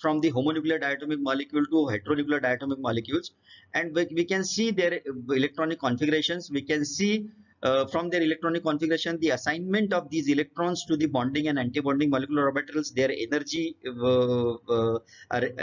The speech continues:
level arrangements, and we can al-, also see what are their bond order. We will see all these aspects into the subsequent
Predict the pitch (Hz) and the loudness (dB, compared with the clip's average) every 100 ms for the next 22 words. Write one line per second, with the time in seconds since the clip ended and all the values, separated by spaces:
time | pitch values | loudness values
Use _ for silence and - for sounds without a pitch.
0 | 123 131 147 131 143 175 190 220 208 - | 0 6 6 6 4 2 2 0 -2 -2
1 | 208 247 240 233 - _ 156 - 202 165 | 0 2 0 -4 -12 _ -2 2 2 2
2 | 185 156 156 269 - 247 196 160 165 165 | 2 2 2 0 2 2 4 2 2 0
3 | 170 160 123 127 - 113 104 101 101 - | 0 0 0 0 0 -2 0 -2 -6 -12
4 | - - - 175 247 247 - 254 233 240 | -20 -20 0 2 2 2 0 2 0 -2
5 | - 90 - 156 226 226 202 185 156 - | -8 -8 -2 2 4 2 0 0 -2 -2
6 | 202 - - - 170 185 208 214 - - | -4 -4 -12 -4 -2 2 0 0 -6 -20
7 | _ - 151 165 - 170 165 180 | _ -4 -2 0 -2 -2 0 0